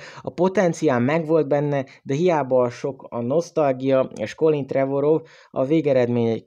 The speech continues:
felejthető katyvasz. És, ö, nagyon örülök neki, hogy nem annó néztem meg a filmet, és, ö, tényleg ez nem volt egy olyan film, hogy hiába vártam, egyébként én nagyon vártam ezt a filmet, de elmaradt a megnézése,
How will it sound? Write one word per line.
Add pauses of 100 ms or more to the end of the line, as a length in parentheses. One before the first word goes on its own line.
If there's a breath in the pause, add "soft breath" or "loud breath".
felejthető
katyvasz. (120)
És,
ö,
nagyon
örülök
neki, (180 loud breath)
hogy
nem
annó
néztem
meg
a
filmet, (320 loud breath)
és,
ö,
tényleg
ez
nem
volt
egy
olyan
film,
hogy (160 soft breath)
hiába
vártam,
egyébként
én
nagyon
vártam
ezt
a
filmet, (200 loud breath)
de
elmaradt
a
megnézése,